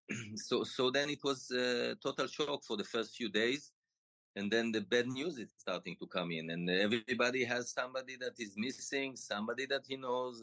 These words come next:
uh, plo-, uh, close, uh, and it's really, really, uh,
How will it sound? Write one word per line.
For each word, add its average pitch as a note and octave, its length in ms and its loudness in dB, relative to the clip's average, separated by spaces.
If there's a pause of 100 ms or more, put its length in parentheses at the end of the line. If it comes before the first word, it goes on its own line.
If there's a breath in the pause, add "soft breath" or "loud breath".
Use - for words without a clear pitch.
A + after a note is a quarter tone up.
uh, G#2+ 60 -6 (340)
plo-, G2+ 340 4
uh, - 20 0 (160)
close, A2+ 320 2
uh, A#2+ 500 4 (420 loud breath)
and E2+ 120 -6
it's F2+ 240 -4
really, G#2+ 240 6
really, B2 520 6
uh, A#2 520 2